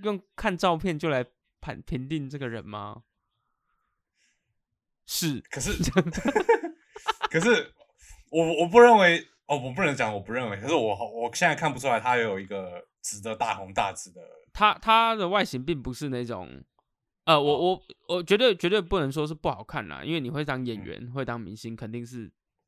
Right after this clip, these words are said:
Speaker 1: 绝对是长得很端正，
Speaker 2: 嗯。
Speaker 1: 但是他的外形并不是那种，
Speaker 2: 是。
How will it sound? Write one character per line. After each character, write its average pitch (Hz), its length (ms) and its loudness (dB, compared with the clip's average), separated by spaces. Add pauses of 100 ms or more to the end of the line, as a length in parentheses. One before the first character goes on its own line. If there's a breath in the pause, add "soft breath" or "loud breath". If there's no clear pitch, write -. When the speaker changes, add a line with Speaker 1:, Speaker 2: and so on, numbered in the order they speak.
(120)
Speaker 1:
绝 120 120 -8
对 123 140 -4
是 127 100 -8
长 101 160 -12
得 101 80 -10
很 90 200 -14
端 101 240 -12
正， 110 160 -12
Speaker 2:
嗯。 - 80 -20 (400)
Speaker 1:
但 151 160 -4
是 156 160 -8
他 165 140 -2
的 156 60 -2
外 165 140 0
形 131 160 -6
并 143 160 -2
不 127 60 -8
是 143 100 -8
那 131 100 -4
种， 113 240 -6
Speaker 2:
是。 - 260 -20